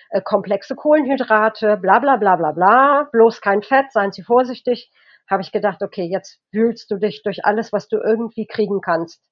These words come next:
Und bin durch Zufall bei Facebook auf eine Facebook-Gruppe aufgemacht worden, wo es um ketogene Ernährung ging.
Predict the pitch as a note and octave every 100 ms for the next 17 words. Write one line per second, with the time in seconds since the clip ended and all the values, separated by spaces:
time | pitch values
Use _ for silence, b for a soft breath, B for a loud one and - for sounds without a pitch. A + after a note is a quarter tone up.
0 | _ _ _ _ _ _ _ G#3+ F#3+ B3
1 | C#4 B3+ F#3+ - D#4 F4+ - F#3+ F3 G3
2 | - A#3+ C4+ - A3+ A3+ - G#3+ G#3+ -
3 | - G#3 G#3+ G3 G3 F#3 _ _ _ _
4 | _ - - B3+ - A3 G3+ F#3 F3+ F3+
5 | E3+ - F#3+ F#3+ - G#3 G#3 G3 G#3+ G#3
6 | - G#3 G#3 A#3 G#3+ G3+ G#3 G3+ F#3+ F3+
7 | E3 E3 D#3+